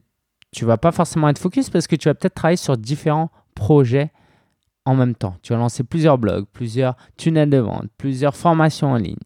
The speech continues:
et puis tu vas perdre le focus et tu seras moins efficace. Donc, plus t'es focus sur une tâche, mieux c'est. Et par exemple, pour la conduite, c'est,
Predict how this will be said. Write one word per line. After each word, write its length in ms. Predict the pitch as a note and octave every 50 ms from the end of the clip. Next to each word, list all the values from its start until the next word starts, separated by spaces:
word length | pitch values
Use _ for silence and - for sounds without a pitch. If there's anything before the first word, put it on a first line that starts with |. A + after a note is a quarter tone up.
| - -
et 60 | -
puis 180 | G#2+ - - C3
tu 140 | - - -
vas 100 | G#2 G2+
perdre 240 | - - B2 A#2 A#2
le 60 | G#2+
focus 500 | G2+ - - - _ - - - - _ _ -
et 80 | -
tu 120 | - - -
seras 200 | - - - G#2
moins 360 | G2+ G2+ G#2 A2 A#2 A#2+ - _ _ _ _ _ -
efficace. 720 | - A2 G2+ G2+ - - - - - - - _ _ _ _ _ _ _ _ _ _ _ _ _ _ _ _ _ _ _
Donc, 140 | - G#2+ G#2 - _ _
plus 160 | - G3 G#3 F3+
t'es 180 | - F3 D3 B2
focus 580 | - - E3+ E3 - - F3 E3+ - - - _ _ _ _ _ _ _ _ _ _
sur 200 | - - - C#3+
une 140 | C3 B2+ A2
tâche, 400 | - A#2+ C3 D3 - - - _ _ _ _ _ _ _ _ _ _ -
mieux 180 | A#2 A#2 A2+ A2
c'est. 220 | - - - - _ _ _ _ _ _ _ -
Et 100 | - A#2
par 180 | - - G2+ G2+
exemple, 260 | G#2+ A2+ C#3 F3 E3
pour 140 | - C#3 A2+
la 120 | G#2 G2+
conduite, 480 | - - A#2+ A#2 A#2 B2 E3+ G#3 G3 -
c'est, 280 | - - C#3 E3 F3